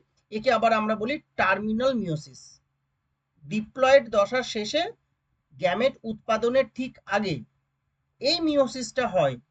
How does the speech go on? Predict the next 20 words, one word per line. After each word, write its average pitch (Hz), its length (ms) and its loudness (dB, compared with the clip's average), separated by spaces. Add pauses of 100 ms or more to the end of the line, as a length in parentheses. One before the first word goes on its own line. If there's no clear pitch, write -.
(440)
তাই 226 300 2
এই 294 200 -2
প্রকারের 254 520 -2
মিওসিসকে 220 560 -4
আবার 208 220 0
আমরা 208 220 -2
কি 214 160 -12
বলি? 233 320 -4 (440)
টার্মিনাল 214 540 -2
মিওসিস। 160 580 -8 (340)
এই 214 240 -8
টার্মসটা 202 600 -4
কিন্তু 220 280 -8
মনে 185 240 -4
রাখতে 143 280 -6
হবে। - 180 -20 (540)
আমরা 196 220 0
এই 214 260 -2
যে 247 100 -8
মিওসিস, 220 540 -6